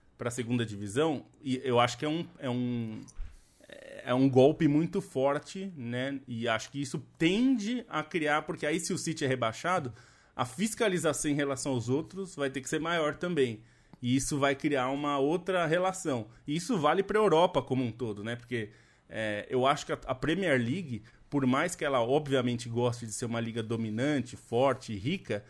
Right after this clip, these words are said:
se ela começar a ver que o Bournemouth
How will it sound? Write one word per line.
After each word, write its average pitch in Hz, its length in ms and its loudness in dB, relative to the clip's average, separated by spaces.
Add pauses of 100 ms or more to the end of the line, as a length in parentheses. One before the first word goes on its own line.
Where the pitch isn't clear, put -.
(480)
se - 200 0
ela 196 280 6
começar 170 540 0
a 165 40 8
ver 123 280 4
que 156 140 2
o - 20 8
Bournemouth 127 640 8